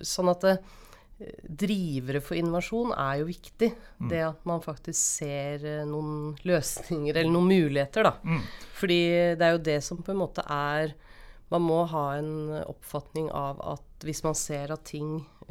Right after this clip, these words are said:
Speaker 1: kanskje går i gal retning, og at man ønsker å gjøre noe nytt for å få noen andre resultater,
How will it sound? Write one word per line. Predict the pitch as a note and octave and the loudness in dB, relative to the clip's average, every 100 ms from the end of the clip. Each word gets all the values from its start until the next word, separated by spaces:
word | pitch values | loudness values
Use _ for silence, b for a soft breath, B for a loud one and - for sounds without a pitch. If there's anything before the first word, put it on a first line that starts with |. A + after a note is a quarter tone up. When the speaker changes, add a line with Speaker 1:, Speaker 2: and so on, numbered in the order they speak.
| D3 | -8
Speaker 1:
kanskje | E3+ D3 E3 | -6 -6 -8
går | D3+ C3+ C#3+ | -6 -6 -6
i | D#3 | -4
gal | D3 D3 E3 | -4 -2 -2
retning, | E3 - C#3+ D3 D#3 D#3+ | -4 -6 -4 -2 -2 -4
og | D3+ D3+ | -4 -6
at | D3+ | -8
man | D#3+ E3 | -8 -6
ønsker | E3+ D3+ C3+ - - D3 | -4 -4 -6 -10 -8 -6
å | |
gjøre | E3 D3 | -4 -2
noe | C#3+ D3+ | -2 -4
nytt | D3 - | -6 -8
for | - D#3 | -6 -6
å | |
få | - D3 | -4 -6
noen | D3 E3 | -4 -2
andre | E3+ C#3+ C#3 | 0 0 -2
resultater, | C#3+ - F3+ E3+ D#3 G#3+ | -4 -4 -2 -2 2 4